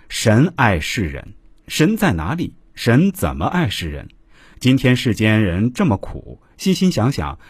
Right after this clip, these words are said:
这句话太空洞、太抽象了。我们要反省：神怎么爱世人？宗教徒接受神之爱，要将神对我们的爱从我们心里面再拓开去爱世人。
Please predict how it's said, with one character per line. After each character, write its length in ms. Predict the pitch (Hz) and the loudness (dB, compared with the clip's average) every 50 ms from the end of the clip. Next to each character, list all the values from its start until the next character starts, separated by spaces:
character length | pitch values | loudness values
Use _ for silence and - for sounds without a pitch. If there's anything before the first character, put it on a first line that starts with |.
| - - - | -20 -6 2
这 140 | - 214 180 | 2 2 4
句 100 | - 147 | 4 0
话 300 | 139 - 123 92 78 - | 2 4 2 2 2 -2
太 200 | - - 73 71 | -6 -8 -10 -10
空 280 | - - 87 87 87 | -8 -6 -4 -4 -2
洞、 200 | 90 90 76 - - - - | -4 -4 -6 -8 -12 -8 -2
太 160 | - 107 104 | 0 0 0
抽 200 | - - 160 175 | 2 0 0 0
象 240 | 165 - 143 87 71 | 0 0 -2 -4 -4
了。 80 | 67 - - _ _ _ _ _ | -10 -18 -20 _ _ _ _ _
我 100 | - 98 | 0 4
们 140 | 104 113 117 | 4 6 6
要 100 | 110 101 | 4 2
反 220 | 87 - 85 85 90 | 0 -2 -4 -4 -4
省： 180 | - 78 71 - - _ - - - - | -6 -8 -12 -14 -18 _ -20 -20 -18 -12
神 460 | - - - 123 131 180 220 - - - | -6 0 2 4 4 4 2 0 -4 -14
怎 240 | _ - - 95 78 | _ -4 -4 -4 -2
么 100 | 71 87 | -2 -4
爱 240 | 113 - 127 123 113 | 0 2 2 2 2
世 220 | - - - 104 | 0 -2 -4 -4
人？ 260 | 85 76 67 69 73 - _ - _ _ _ _ _ _ _ _ _ - - | -6 -6 -8 -10 -14 -16 _ -20 _ _ _ _ _ _ _ _ _ -20 -8
宗 280 | - - 226 254 262 254 | -2 0 2 2 2 2
教 240 | - 240 190 123 104 | 2 4 4 4 2
徒 220 | - - 120 147 | 0 0 -2 0
接 180 | - 196 202 202 | 2 2 0 2
受 180 | - 185 127 | 2 0 0
神 340 | 92 - - - 104 120 190 | 0 -2 -4 -4 -2 -2 -2
之 120 | 190 - 190 | 0 -2 -2
爱， 440 | - 175 160 117 80 76 - - - _ _ _ | 0 0 0 -2 -2 -4 -10 -14 -20 _ _ _
要 200 | 107 110 104 98 | 0 0 2 2
将 180 | 98 104 110 | 2 0 0
神 280 | 107 - - 87 98 113 | 0 -2 -2 -2 -2 0
对 140 | - 123 101 | 2 0 0
我 120 | 85 76 | 0 -2
们 120 | 71 78 85 | -6 -6 -8
的 80 | 95 | -8
爱 380 | - - 107 98 92 80 73 - - - - | -6 -4 -4 -2 -2 -4 -8 -10 -18 -20 -14
从 200 | - - 131 147 | -4 0 2 4
我 120 | 160 131 92 | 4 4 4
们 140 | 92 110 123 | 2 0 0
心 340 | - - 190 208 214 214 | 0 0 0 2 2 2
里 160 | 165 92 76 73 | 0 -2 -4 -4
面 260 | 87 95 95 87 - _ _ - | -4 -4 -4 -4 -8 _ _ -6
再 220 | - 156 143 131 | 0 0 0 0
拓 280 | 127 - - 175 131 95 | 0 0 0 2 2 2
开 320 | - - 160 165 170 175 - _ | 0 0 0 0 0 -2 -6 _
去 200 | _ - 113 95 | _ -6 -6 -4
爱 200 | - 95 95 85 | -2 -2 -4 -4
世 200 | 80 - - 90 | -4 -6 -8 -8
人。 220 | - 71 - - | -10 -10 -14 -18